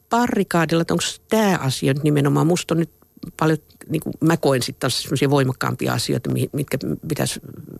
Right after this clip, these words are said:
viedä meitä barrikaadeille ehkä tai julkiseen keskusteluun. Mutta, mut kyllä mä ajattelen, että jokaisen esimerkiksi johtavassa asemassa olevan, niin, eh, niin pitäisi, eh,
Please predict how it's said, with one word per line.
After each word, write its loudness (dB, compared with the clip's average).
viedä 0
meitä 0
barrikaadeille -2
ehkä -4
tai -2
julkiseen -2
keskusteluun. -4
Mutta, -6
mut 2
kyllä 2
mä 6
ajattelen, 4
että 0
jokaisen 2
esimerkiksi 0
johtavassa -2
asemassa 0
olevan, 2
niin, 0
eh, -6
niin 0
pitäisi, -2
eh, -4